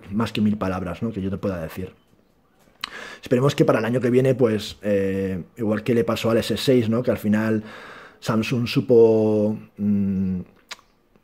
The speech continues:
regular un poco, ¿no? Decir, "Venga, vamos a ponerle un poco más de batería", ¿no? Y es lo que han hecho este año, ¿no? Le han puesto más batería y llegas perfectamente al día. Pues esperemos que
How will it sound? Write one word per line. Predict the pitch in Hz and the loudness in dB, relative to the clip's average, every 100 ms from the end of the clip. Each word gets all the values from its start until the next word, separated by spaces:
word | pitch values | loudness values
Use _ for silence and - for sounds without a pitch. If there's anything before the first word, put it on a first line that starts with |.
| - _ _ _ | -20 _ _ _
regular | 127 123 120 123 | -6 -2 2 4
un | 127 | 4
poco, | 127 143 120 | 4 4 4
¿no? | 127 | 2
Decir, | 127 123 | 2 2
"Venga, | 165 127 | 4 4
vamos | 151 175 | 4 4
a | 160 | 4
ponerle | 151 139 135 117 | 4 6 6 4
un | 110 | 2
poco | 117 107 | 0 2
más | 110 104 | 0 0
de | |
batería", | 104 104 101 104 | -2 -2 -2 -2
¿no? | 98 | 0
Y | 110 | 0
es | |
lo | 131 | 0
que | 113 | 0
han | |
hecho | 113 113 | -2 0
este | 107 - | 0 0
año, | 117 135 | 0 0
¿no? | 123 165 | 0 2
Le | |
han | 139 | 2
puesto | 131 131 | 0 0
más | 131 | 0
batería | 123 113 113 123 139 147 | 0 2 4 4 4 2
y | 113 104 | 0 0
llegas | 117 117 113 | 0 0 -2
perfectamente | - 113 117 113 107 | -4 -2 0 0 -2
al | 104 | -2
día. | 107 139 160 - - - | 0 0 -2 -14 -20 -18
Pues | - 120 | -8 -6
esperemos | 101 113 117 127 | 0 0 2 0
que | - 135 123 123 | 2 4 6 4